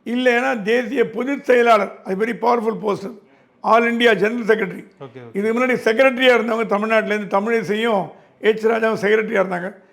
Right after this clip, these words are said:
Speaker 1: ஜெனரல் செக்ரட்டரிங்கிறது ஒரு, ஒரு பெரிய பொறுப்பு உள்ள ஒரு பதவி,
Speaker 2: பவர்ஃபுல்லான போஸ்ட்.
Speaker 1: பவர்ஃபுல்லான போஸ்ட்.
Speaker 2: ம்.
Speaker 1: அது, அதுல போய் அம்-, அண்ணாமலை உட்கார வச்சுட்டு அப்புறம் மத்திய அரசாங்கம் ஒரு ரெண்டு வருஷம் இருந்து அப்புறம் மேல எடுத்துக்கலாம்.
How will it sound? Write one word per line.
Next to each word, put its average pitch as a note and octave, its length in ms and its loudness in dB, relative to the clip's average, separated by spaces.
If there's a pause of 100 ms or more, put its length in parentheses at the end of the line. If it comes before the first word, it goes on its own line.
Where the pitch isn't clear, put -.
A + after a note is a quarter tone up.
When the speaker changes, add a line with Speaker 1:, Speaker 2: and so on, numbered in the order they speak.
(280)
Speaker 1:
ஜெனரல் B3+ 320 0
செக்ரட்டரிங்கிறது B3 680 0
ஒரு, F#3+ 320 -2
ஒரு F#3 220 -2
பெரிய A#3 560 -4
பொறுப்பு B3+ 380 0
உள்ள A#3 260 4
ஒரு G3+ 140 2
பதவி, G3+ 320 -2
Speaker 2:
பவர்ஃபுல்லான E3 680 -10
போஸ்ட். - 40 -12
Speaker 1:
பவர்ஃபுல்லான A#3+ 600 4
போஸ்ட். G3 280 -2
Speaker 2:
ம். - 260 -6 (300)
Speaker 1:
அது, A3+ 160 2
அதுல B3 320 4
போய் C4 200 6
அம்-, A3 280 2
அண்ணாமலை G3+ 640 0
உட்கார G3+ 300 0
வச்சுட்டு G#3 220 -4
அப்புறம் B3 340 0
மத்திய A3+ 240 2
அரசாங்கம் G3+ 360 -2 (240)
ஒரு - 60 -6
ரெண்டு A3+ 160 2
வருஷம் A#3 200 4
இருந்து A#3+ 200 2
அப்புறம் A3 220 -2
மேல G#3 260 2
எடுத்துக்கலாம். F#3 360 -4